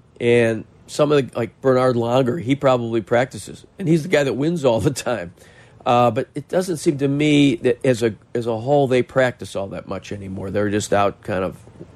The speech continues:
"Hey, it's awesome, Champions Tour is great." Why would this not be the same? Why would the, why would the Live Golf Tour not, not be, what, what incentive do they have to practice?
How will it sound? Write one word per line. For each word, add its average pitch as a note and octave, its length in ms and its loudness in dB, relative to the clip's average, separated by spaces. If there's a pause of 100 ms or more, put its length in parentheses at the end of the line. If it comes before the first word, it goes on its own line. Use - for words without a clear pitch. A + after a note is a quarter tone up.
(120)
"Hey, C3 300 2 (1040)
it's - 180 -6
awesome, B2 440 2
Champions A#2+ 440 0
Tour A#2 140 -2
is G2+ 80 -6
great." B2+ 200 0 (720)
Why B2+ 240 4
would F#3+ 200 2
this F#3+ 220 -6
not C#3+ 200 0
be C#3 100 2
the A#2+ 80 0
same? C#3 420 0 (220)
Why D3+ 180 2
would D#3+ 160 2
the, C3+ 120 0
why C#3 160 2
would D#3 140 -2
the B2+ 80 -4
Live B2+ 320 0
Golf B2 280 2
Tour A2 240 -4
not, A2 260 -2 (260)
not A#2+ 340 0 (280)
be, B2+ 220 2
what, C#3 320 0
what E3 180 2
incentive F3+ 560 0
do C#3 100 -6
they B2+ 160 -2
have A#2+ 200 2
to F#2+ 60 -14
practice? - 540 -6